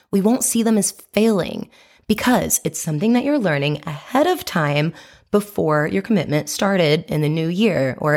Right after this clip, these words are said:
again, replace with Monday, whatever the case. And not only that, you're teaching your brain that you are able to be flexible. You're showing your brain that you can change how you please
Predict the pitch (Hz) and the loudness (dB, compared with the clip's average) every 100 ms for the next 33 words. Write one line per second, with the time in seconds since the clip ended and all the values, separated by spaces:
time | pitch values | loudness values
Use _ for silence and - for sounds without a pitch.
0 | - 165 139 - - _ _ - 160 180 | 0 -4 -4 -6 -16 _ _ -6 -2 0
1 | 165 190 190 165 156 165 160 156 160 151 | 0 -2 0 -2 0 2 2 2 0 0
2 | 147 147 143 - - - _ _ _ _ | -2 -4 -6 -6 -10 -10 _ _ _ _
3 | _ _ _ - 240 196 - 196 185 - | _ _ _ 2 2 2 -6 -12 -16 -20
4 | _ _ 160 160 165 220 269 247 185 180 | _ _ -4 -2 2 4 4 2 2 0
5 | - _ 185 170 - 220 247 247 247 196 | -2 _ -2 -2 0 -2 2 2 2 2
6 | 190 190 180 160 160 175 180 190 - 190 | 2 2 2 0 0 0 0 -2 -4 -2
7 | 180 - - - 170 165 - 156 131 - | 0 -2 -6 -4 0 0 -4 -6 -6 -8
8 | - _ - - 180 180 - - 208 240 | -12 _ -20 -6 -2 0 0 0 2 4
9 | 233 196 185 160 156 160 165 180 202 202 | 2 0 -2 -2 0 -2 0 2 2 -2
10 | - 254 359 370 - 175 147 147 - 156 | -2 0 0 -2 0 0 -2 -4 -2 -2
11 | 151 151 147 147 127 139 196 | 0 -2 -4 -8 -2 0 0